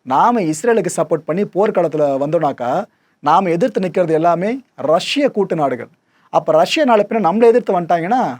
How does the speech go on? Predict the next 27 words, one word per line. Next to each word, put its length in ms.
மூன்றாம் 400
உலகப் 280
போரோட 160
ஸ்டார்டிங் 400
பாயிண்ட் 220
அது 180
ஆயிடும். 340
So 200
இதனாலே 340
அமெரிக்கா 380
கொஞ்சம் 320
கொஞ்சம் 240
பின்வாங்கிட்டு 400
இருக்காங்க. 280
இப்ப 120
இந்த 180
ஹனியாவோட 400
படுகொலை 360
இருக்குல்ல, 280
இந்த 340
சம்பவத்துல 380
கூட 80
நல்லா 240
கவனிச்சு 300
பாருங்க. 300
அமெரிக்கன் 500
அஃபிஷியல்ஸ் 520